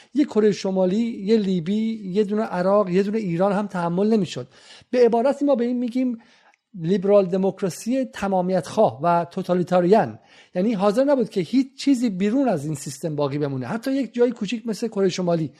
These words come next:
حتی یک جای کوچیک مثل کوبا. و جالبه که این دوستان در ایران لیبرال ها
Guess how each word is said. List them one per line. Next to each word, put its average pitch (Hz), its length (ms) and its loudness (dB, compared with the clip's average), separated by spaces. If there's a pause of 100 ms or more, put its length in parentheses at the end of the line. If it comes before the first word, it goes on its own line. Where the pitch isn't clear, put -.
(200)
حتی 240 180 -2
یک 240 100 0
جای 240 160 2
کوچیک 226 380 -8
مثل 226 160 -4
کوبا. 202 440 -2 (420)
و 214 40 -2
جالبه 233 320 2
که 254 100 -4
این 233 80 0
دوستان 220 340 -2
در 220 100 2
ایران 214 460 0
لیبرال 196 380 2
ها 226 320 2